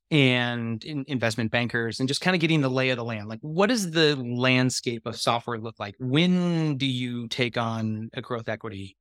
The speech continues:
round? When do you look for an acquisition? Like, all of those questions. And the, the sort of running consensus is that it's like,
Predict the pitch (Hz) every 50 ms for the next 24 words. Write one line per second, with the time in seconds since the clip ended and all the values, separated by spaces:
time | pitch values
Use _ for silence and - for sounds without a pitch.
0 | _ 117 110 98 95 92 92 95 98 127 131 135 143 143 143 139 131 131 127 127
1 | 123 120 120 117 117 117 120 120 110 - _ _ - 117 110 104 101 101 107 101
2 | 95 92 95 104 110 113 113 - - - 127 127 127 123 120 120 117 110 - -
3 | - _ _ _ _ _ - - 104 - - - 90 85 85 82 - - - _
4 | _ _ _ _ _ _ _ _ _ _ - 165 151 143 139 135 135 131 131 117
5 | - - _ _ _ _ _ _ _ _ _ _ _ - 131 143 139 139 143 135
6 | 139 135 - - 175 165 165 135 123 - _ 139 131 127 127 139 143 147 143 -
7 | - 143 131 - - 139 131 131 - - 127 113 - 135 123 113 113 117 117 113
8 | 113 113 117 113 - _ - 139 135 127 - - 131 123 123 120